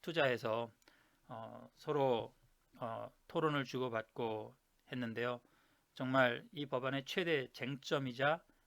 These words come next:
또 난제였습니다. 어쨌든 결론은, 어, 주정부에서 받는 보조 외에도, 어, 실업-, 실업자들인 경우에요. 어, 이번 코로나 바이러스로 인해서 실업을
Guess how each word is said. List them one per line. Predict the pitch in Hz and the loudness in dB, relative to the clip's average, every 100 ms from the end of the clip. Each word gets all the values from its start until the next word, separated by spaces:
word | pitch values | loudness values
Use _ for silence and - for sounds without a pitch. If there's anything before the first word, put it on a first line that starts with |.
| _ - | _ -8
또 | 147 | -4
난제였습니다. | 110 117 139 127 - 107 104 107 - _ _ _ _ _ - - - _ _ _ _ - _ _ _ | -2 0 0 0 -2 -10 -12 -16 -20 _ _ _ _ _ -20 -20 -20 _ _ _ _ -20 _ _ _
어쨌든 | - 160 147 160 | -4 -2 0 2
결론은, | 135 135 147 120 131 107 - _ _ _ _ _ _ | 4 4 4 2 -2 -6 -14 _ _ _ _ _ _
어, | - 123 120 113 | 0 2 2 0
주정부에서 | 147 156 175 170 165 156 170 151 | -2 0 0 2 0 2 0 0
받는 | 127 139 151 139 | -2 -2 -6 -6
보조 | 127 131 143 143 | -4 -2 0 0
외에도, | 123 120 120 151 180 233 _ _ _ _ _ _ | 2 0 0 0 0 -2 _ _ _ _ _ _
어, | 120 113 117 120 - _ - | -8 -8 -8 -12 -18 _ -8
실업-, | - 190 190 - - _ | 2 4 4 -2 -20 _
실업자들인 | - 190 190 180 156 143 131 | -2 0 2 4 2 2 0
경우에요. | 117 113 107 104 131 196 _ _ _ _ | 0 -2 -6 -6 -8 -10 _ _ _ _
어, | 123 | -8
이번 | 123 123 123 | -6 -6 -4
코로나 | 156 147 135 | -2 2 4
바이러스로 | 123 117 117 - 117 | 4 2 -4 -6 -4
인해서 | 113 110 - 107 139 | -4 -6 -6 -6 -6
실업을 | - 160 143 139 131 120 | -4 -2 0 0 0 -2